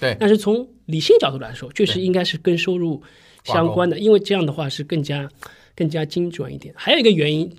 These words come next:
Speaker 2: 对吧？这个一个说的是一个，他这个
Speaker 1: 收入的替代的成本。
Speaker 2: 对，一个收入替代。
Speaker 1: 对。
Speaker 2: 还有一个就是，嗯，可以说就是他的，跟他的那个整个家庭的一个总的保费有关系。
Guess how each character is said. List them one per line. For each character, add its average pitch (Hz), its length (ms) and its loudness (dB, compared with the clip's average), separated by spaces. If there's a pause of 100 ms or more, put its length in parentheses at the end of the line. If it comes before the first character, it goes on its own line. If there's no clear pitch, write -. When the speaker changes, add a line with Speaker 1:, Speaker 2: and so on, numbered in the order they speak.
(120)
Speaker 2:
对 175 80 -2
吧？ 139 200 -2
这 214 120 -8
个 220 60 -2
一 208 80 0
个 220 80 4
说 214 160 0
的 196 80 0
是 185 240 -6
一 151 80 -8
个， 160 180 -4 (400)
他 160 160 -8
这 160 140 -6
个 139 120 -8
Speaker 1:
收 147 140 -4
入 147 140 -4
的 120 100 -6
替 113 200 -8
代 113 200 0
的 101 120 -6
成 98 220 -10
本。 - 180 -12 (160)
Speaker 2:
对， 131 180 -6
一 139 60 -10
个 156 80 -2
收 185 120 -4
入 175 60 0
替 170 120 -6
代。 147 60 -8
Speaker 1:
对。 - 60 -20 (300)
Speaker 2:
还 208 140 0
有 311 60 4
一 - 20 0
个 214 100 2
就 160 180 -2
是， 143 300 -6 (420)
嗯， 117 380 -10
可 147 160 -6
以 135 120 -4 (100)
说 131 320 -6
就 135 140 -4
是 120 320 -8
他 - 220 -6
的， 127 200 -6 (280)
跟 156 200 2
他 151 220 -6
的 139 120 -2
那 131 140 -4
个 120 180 -12 (380)
整 135 220 2
个 156 180 2
家 175 240 -6
庭 160 160 -6
的 147 60 -2
一 143 40 -2
个 147 100 -4
总 143 260 -2
的 156 80 0
保 139 160 -6
费 156 140 -6
有 139 120 -6
关 120 220 -14
系。 - 180 -18